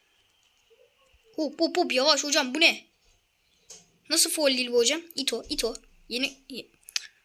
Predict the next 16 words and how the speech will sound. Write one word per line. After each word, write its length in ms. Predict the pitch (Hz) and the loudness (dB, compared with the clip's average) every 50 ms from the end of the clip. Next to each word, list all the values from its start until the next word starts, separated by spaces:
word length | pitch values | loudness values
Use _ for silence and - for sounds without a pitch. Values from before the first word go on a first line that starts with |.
| _ _ _ _ _ | _ _ _ _ _
oğlum 560 | 262 269 277 269 269 254 254 247 233 233 226 | 0 0 2 2 2 2 2 0 0 -2 0
daha 240 | 247 240 233 226 226 | 0 2 2 2 0
takıma 380 | - 254 247 - - 262 254 247 | -2 -2 -2 -4 -4 0 0 0
yeni 340 | 240 240 247 247 254 262 | 2 2 0 2 2 4
geldin, 340 | 247 247 233 233 233 240 233 | 4 4 4 4 2 0 -2
hemen 400 | 240 247 247 254 254 247 247 226 | -2 -2 0 0 0 0 -2 0
berbatlıklar 680 | 240 233 226 233 233 226 220 - - 226 - - 247 233 | 0 0 0 0 -2 -6 -6 -8 -12 -12 -6 -4 -2 2
sergileme 720 | 226 - - 233 220 220 226 220 226 226 226 233 226 208 | 2 2 2 2 -2 -4 -6 -6 -6 -6 -6 -6 -8 -6
bize 180 | 202 208 196 185 | -4 -4 -4 -4
ya. 300 | 185 196 196 196 190 - | -6 -6 -8 -8 -8 -8
Ayıp 360 | - 196 202 208 214 226 220 | -8 -8 -8 -8 -8 -10 -12
ya. 280 | 190 190 160 160 208 - - _ _ _ _ _ _ _ _ _ _ _ _ _ _ _ _ _ _ _ - | -12 -14 -14 -14 -16 -20 -20 _ _ _ _ _ _ _ _ _ _ _ _ _ _ _ _ _ _ _ -12
Vallahi 340 | 190 202 208 202 190 170 156 | -10 -8 -6 -6 -6 -2 -2
çok 240 | - - 175 - | -2 -2 -2 -8
fena. 220 | - - 120 107 - _ _ _ _ _ _ _ _ - - _ _ _ _ _ _ _ _ _ _ _ _ _ _ _ _ _ _ _ _ _ _ _ _ _ _ _ _ _ _ _ _ _ _ _ _ _ _ _ _ _ _ _ _ _ _ _ _ _ _ - _ _ - | -18 -18 -18 -18 -20 _ _ _ _ _ _ _ _ -20 -20 _ _ _ _ _ _ _ _ _ _ _ _ _ _ _ _ _ _ _ _ _ _ _ _ _ _ _ _ _ _ _ _ _ _ _ _ _ _ _ _ _ _ _ _ _ _ _ _ _ _ -20 _ _ -10
O. 160 | 294 302 302 | -10 -10 -10